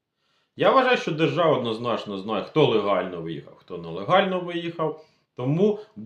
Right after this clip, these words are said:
будьте уважні і звертайте на це увагу,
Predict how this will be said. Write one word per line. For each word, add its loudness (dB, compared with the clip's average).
будьте 0
уважні 2
і -4
звертайте 0
на -4
це -2
увагу, -2